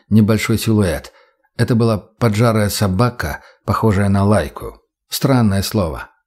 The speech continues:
В детстве младший думал, что оно означает «поджаристая».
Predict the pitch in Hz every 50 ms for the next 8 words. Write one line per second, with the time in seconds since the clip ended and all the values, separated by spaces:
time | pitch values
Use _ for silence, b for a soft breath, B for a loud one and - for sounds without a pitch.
0 | _ _ _ _ _ - 104 123 135 127 - - 123 120 113 117 131 131 123 -
1 | 120 113 127 131 123 117 107 - - 131 120 117 117 120 120 113 107 101 110 113
2 | 107 - - 107 85 69 - - - _ _ _ _ _ _ - 113 104 92 98
3 | 113 110 87 76 - - - 71 62 55 - -